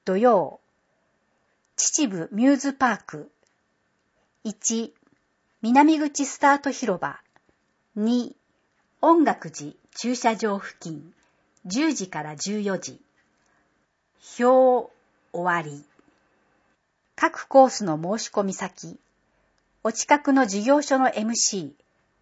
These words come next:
まちづくりコーディネーターまでご連絡ください。電話、健康と平和、十から十一ページ、見出し番号二十一の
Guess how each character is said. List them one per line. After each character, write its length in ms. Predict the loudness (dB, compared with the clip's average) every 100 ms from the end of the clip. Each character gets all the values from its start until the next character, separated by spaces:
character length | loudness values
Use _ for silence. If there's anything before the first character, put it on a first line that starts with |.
| -6
ま 140 | -6
ち 120 | -4
づ 140 | -6 -6
く 140 | -6
り 120 | -8
コ 160 | -6 -4
ー 60 |
デ 100 | -4
ィ 40 | -6
ネ 140 | -6
ー 40 | -8
タ 180 | -12
ー 120 | -16 -18 _ _ _ _ -6
ま 160 | -4 -2
で 240 | -4 -10 -8
ご 120 | -4
連 180 | -2 0
絡 220 | -2 -4
く 100 | -6
だ 100 | -6
さ 220 | -6 -10
い。 100 | -10 -16 _ _ _ _ _ _ _ _ _ _ _
電 300 | -2 2 2
話、 260 | 2 2 0 _ _ _ _ _ _ _ _
健 220 | 0 2
康 320 | 2 2 0
と 120 | 2 0
平 320 | 2 0 2
和、 280 | 2 0 -4 _ _ _ _ _ _ _ -4
十 240 | -2 -2
か 160 | -2 -4
ら 100 | -4
十 240 | -4 -2
一 240 | -2 -4
ペ 220 | 0 2 2
ー 20 |
ジ、 260 | -2 -12 -14 _ _ _ _ _ _ _ _ _ _ _ -12
見 80 | -2
出 140 | -2
し 140 | 0 2
番 260 | 2 0
号 220 | -4 -6 -2
二 200 | -2 -2
十 220 | -6 -10
一 480 | -12 -12 -10 -10 -16 _ _ _
の 280 | -8 -6 -6